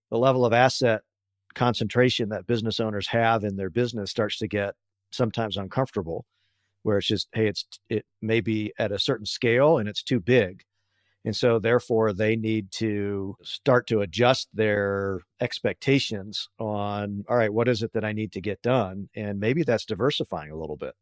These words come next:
right? Maybe that's, I need to diversify my personal balance sheet a little bit such that I don't have such heavy concentration.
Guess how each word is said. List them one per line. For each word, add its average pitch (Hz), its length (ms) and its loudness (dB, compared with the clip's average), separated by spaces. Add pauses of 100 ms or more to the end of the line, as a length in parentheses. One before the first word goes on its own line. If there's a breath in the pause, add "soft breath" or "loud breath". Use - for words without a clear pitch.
right? 104 260 -4
Maybe 107 280 0
that's, 104 400 -6 (580 soft breath)
I 117 140 0
need 113 240 2
to 98 200 -2 (140)
diversify 113 540 0
my 104 160 -4
personal 104 400 -4
balance 107 360 -4
sheet 98 200 -6
a 95 40 -6
little 92 220 -6
bit 95 260 -8
such - 200 -6
that 95 160 -2
I 98 80 -4
don't 104 100 -4
have 98 140 -6
such - 320 -2
heavy 104 180 -2
concentration. 98 880 -6